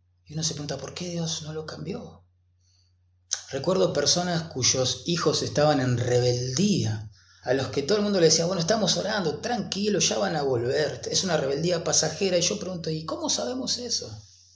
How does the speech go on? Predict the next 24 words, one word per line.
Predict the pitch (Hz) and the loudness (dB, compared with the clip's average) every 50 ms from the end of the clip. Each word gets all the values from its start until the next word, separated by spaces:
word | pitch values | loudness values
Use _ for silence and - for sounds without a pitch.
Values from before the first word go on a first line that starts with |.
| _ _ _ _ - - - - - - - - - - - - - _ _ - | _ _ _ _ -20 -20 -20 -20 -20 -20 -20 -20 -20 -20 -20 -20 -20 _ _ -2
De | - 196 | 0 2
hecho, | 196 - 185 160 | 4 6 8 8
los | 156 - - 202 | 8 8 6 4
hijos | 190 - 180 160 - - - | 4 6 6 6 6 6 2
de | 139 | 0
muchos | 131 160 196 208 208 - 165 147 | 2 2 2 4 6 6 4 4
de | |
estos | - - 143 - - | 4 2 -2 -2 0
hermanos | 135 151 165 156 165 160 - | 0 0 0 0 0 0 0
crecieron, | - 135 - - - 165 180 196 202 190 175 165 | 0 2 4 4 4 6 4 4 4 2 2 2
se | 160 - | 0 0
fueron | - - 165 160 143 | 0 2 2 2 2
de | 127 117 113 | 0 0 0
casa | - 160 165 165 - 151 | 2 4 4 4 4 4
resentidos | - 123 123 - - 131 117 113 113 - 165 170 165 - | 2 2 4 4 4 4 2 -2 0 2 2 4 4 2
con | - - 120 113 | 0 -2 -4 -4
sus | - 127 117 107 | -4 -6 -6 -6
padres | - 156 156 165 165 - 147 139 127 - - - | -2 0 2 4 4 4 2 2 0 -2 -2 -2
a | 123 | -4
vivir | 120 123 131 147 156 - - | -2 -2 -2 -4 -6 -4 -4
perdidamente | 131 120 127 143 165 165 156 143 139 143 160 165 151 135 - 127 | -2 -2 -2 0 0 0 0 0 -2 -2 -2 -2 -4 -4 -4 -6
en | 110 | -4
el | 107 104 | -4 -4
pecado. | 110 113 107 - - - - - - - - | -4 -4 -6 -6 -8 -8 -8 -10 -12 -14 -18